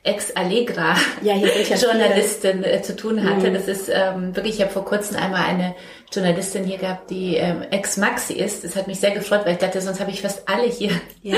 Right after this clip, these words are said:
Speaker 1: <laughs> immer mit Allegra-Hintergrund, also
Speaker 2: Ja.
Speaker 1: was, äh, was ja auch passt so zur Emotion, ja, wenn man
Speaker 2: Total,
Speaker 1: so
Speaker 2: ja.
Speaker 1: an die alte Allegra denkt, auch das ist sehr nett.
Speaker 2: Ja,
Speaker 1: Okay.
Speaker 2: genau, das war, das war ein ganz tolles Heft damals, das hab ich gelesen, hatte nichts mit Schreiben am Hut und, ähm,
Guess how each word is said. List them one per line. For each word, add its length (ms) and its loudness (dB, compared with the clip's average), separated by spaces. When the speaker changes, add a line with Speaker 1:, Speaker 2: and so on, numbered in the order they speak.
Speaker 1:
<laughs> 100 -6
immer 240 2
mit 320 -2
Allegra-Hintergrund, 1120 2
also 160 2
Speaker 2:
Ja. 60 4
Speaker 1:
was, 180 0
äh, 240 0
was 160 -2
ja 160 0
auch 80 -8
passt 380 -2
so 100 -2
zur 200 -4
Emotion, 460 -4
ja, 80 -4
wenn 60 -2
man 80 -6
Speaker 2:
Total, 320 4
Speaker 1:
so 60 0
Speaker 2:
ja. 180 -2
Speaker 1:
an 80 -2
die 100 2
alte 280 0
Allegra 360 -2
denkt, 260 -2
auch 80 -2
das 160 -6
ist 60 -6
sehr 100 0
nett. 240 -2
Speaker 2:
Ja, 100 2
Speaker 1:
Okay. 260 -2
Speaker 2:
genau, 340 4
das 260 2
war, 100 6
das 180 0
war 80 4
ein 140 6
ganz 200 2
tolles 360 0
Heft 260 0
damals, 340 2
das 140 -4
hab 100 0
ich 140 -4
gelesen, 560 4
hatte 160 0
nichts 280 2
mit 120 -2
Schreiben 340 2
am 200 -2
Hut 240 0
und, 460 2
ähm, 420 2